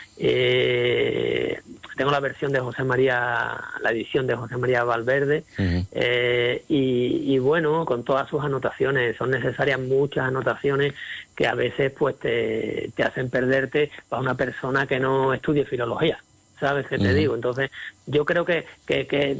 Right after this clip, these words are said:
Speaker 1: que es bueno tener versiones, que es bueno que se traduzca
Speaker 2: Sí.
Speaker 1: y que, que es bueno que, que vayan metiendo a la gente. Eh, y digo traduzca porque, claro, es una traducción de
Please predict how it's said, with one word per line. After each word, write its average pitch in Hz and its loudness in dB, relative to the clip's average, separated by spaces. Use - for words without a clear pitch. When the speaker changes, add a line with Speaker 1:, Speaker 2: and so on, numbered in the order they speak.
Speaker 1:
que 151 2
es 156 -2
bueno 160 0
tener 139 0
versiones, 170 0
que 151 2
es 139 -2
bueno 151 2
que 139 -2
se 135 0
traduzca 160 2
Speaker 2:
Sí. 104 0
Speaker 1:
y 131 0
que, 135 0
que 143 2
es 135 -2
bueno 147 2
que, 135 0
que 135 2
vayan 135 0
metiendo 131 0
a - 0
la - -2
gente. 139 0
Eh, - 0
y 131 4
digo 147 2
traduzca 151 0
porque, 135 -2
claro, 131 0
es 120 -8
una 139 -2
traducción 147 2
de 123 0